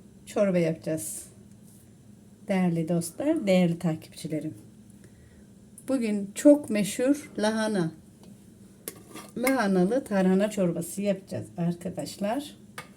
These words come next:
Tarhanamı yaptım. Böyle bir buçuk litrelik bir kavanoz doldurdum. Ayrıca hepsini kurutmadım tabii.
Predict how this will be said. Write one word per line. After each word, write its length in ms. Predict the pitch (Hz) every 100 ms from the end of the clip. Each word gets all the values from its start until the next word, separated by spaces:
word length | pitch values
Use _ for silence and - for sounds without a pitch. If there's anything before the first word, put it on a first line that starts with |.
| - - -
Tarhanamı 460 | 254 240 196 180 202
yaptım. 800 | 185 170 - - 190 208 277 226
Böyle 420 | 214 180 160 160
bir 260 | 214 190
buçuk 520 | 185 190 - - - - - - - - - - 214
litrelik 580 | 220 - 180 190 - -
bir 200 | 185 -
kavanoz 600 | - 190 190 190 190 -
doldurdum. 760 | 226 220 247 226 247 269 285 - - - - - - - - - - - - -
Ayrıca 600 | 226 247 202 175 160 151 - - - - - - - - - -
hepsini 480 | 208 - 185 180 190
kurutmadım 640 | 240 285 294 220 175 170
tabii. 460 | 180 160 190 269